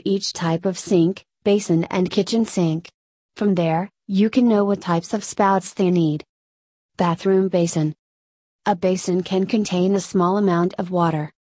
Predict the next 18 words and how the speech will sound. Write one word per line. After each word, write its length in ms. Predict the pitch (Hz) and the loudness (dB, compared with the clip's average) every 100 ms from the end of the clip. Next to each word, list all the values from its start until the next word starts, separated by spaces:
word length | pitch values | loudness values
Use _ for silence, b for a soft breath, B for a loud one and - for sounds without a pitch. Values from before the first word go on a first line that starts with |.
| _ | _
You 220 | - 208 240 | 0 2 2
commonly 500 | - 208 202 233 254 | 0 2 2 2 2
use 380 | 233 196 196 | 2 2 2
this 240 | 185 170 165 | 0 -2 0
bowl 260 | 208 185 | 0 2
for 220 | 185 196 190 | 0 0 0
washing 460 | 180 185 - 214 | 2 0 0 -2
hands 380 | 208 202 190 196 | 0 0 2 0
or 100 | - | -4
faces. 640 | 202 196 165 - 156 151 - _ _ _ _ | -4 0 -2 -2 -4 -4 -10 _ _ _ _
It 160 | 226 196 | 0 4
not 280 | 196 196 - | 4 2 -2
only 280 | - 220 247 | -2 0 0
drains 340 | 214 202 190 - | 0 2 2 0
at 140 | 196 | -2
a 60 | 190 | -2
slower 360 | - 180 196 | 0 2 2
rate, 460 | 202 196 175 170 | 2 2 0 -2